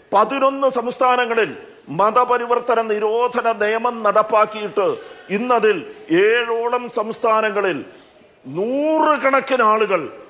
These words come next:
അന്യായമായി തടങ്കൽ പാ-, തടങ്കലിൽ പാർപ്പിക്കപ്പെട്ടിരിക്കുന്നു. നൂറുകണക്കിന് ആളുകൾ ഒരു കാര്യവുമില്ലാതെ.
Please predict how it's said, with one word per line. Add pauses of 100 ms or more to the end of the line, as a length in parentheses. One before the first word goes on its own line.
(140)
അന്യായമായി (140)
തടങ്കൽ
പാ-, (120)
തടങ്കലിൽ
പാർപ്പിക്കപ്പെട്ടിരിക്കുന്നു. (880)
നൂറുകണക്കിന്
ആളുകൾ (560)
ഒരു (120)
കാര്യവുമില്ലാതെ.